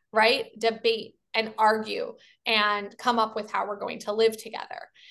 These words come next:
And, and so it's a little bit of a feedback loop. Like, one of the early, one of the risk indicators for violence is that you have, um, something,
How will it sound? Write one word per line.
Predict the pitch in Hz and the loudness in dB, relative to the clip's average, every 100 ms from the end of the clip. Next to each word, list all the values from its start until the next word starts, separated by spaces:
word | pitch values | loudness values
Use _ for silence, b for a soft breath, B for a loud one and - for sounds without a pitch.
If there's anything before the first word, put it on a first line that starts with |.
| B B - | B B 2
And, | 226 226 226 | 2 2 0
and | 233 226 | 0 0
so | 226 247 226 - | 0 0 0 0
it's | 240 254 | -2 -2
a | |
little | 254 320 440 269 | -2 0 2 2
bit | 220 | -2
of | 202 196 | -4 -6
a | 196 - - - | -6 -8 -12 -10
feedback | 349 415 - - - | -2 0 0 -2 -4
loop. | - - | -10 -6
Like, | 220 | -6
one | 233 320 | -2 0
of | 370 214 | 0 0
the | 202 | -2
early, | 208 208 208 202 _ _ _ | -2 -4 -4 -8 _ _ _
one | 220 254 370 | 0 2 2
of | 233 | 0
the | 208 | -4
risk | 220 220 | -2 -4
indicators | 220 208 208 214 208 208 - | -4 -6 -6 -6 -4 -6 -6
for | 208 | -4
violence | 208 302 339 220 214 | 0 2 2 0 -4
is | 202 202 | -10 -6
that | 202 196 - - | -2 -2 -4 -10
you | 233 220 | -6 -4
have, | 214 202 196 190 - _ _ _ | 2 2 2 0 -12 _ _ _
um, | 214 202 196 226 | 0 0 -2 -6
something, | - 226 220 208 208 - | -6 -4 -4 -6 -8 -12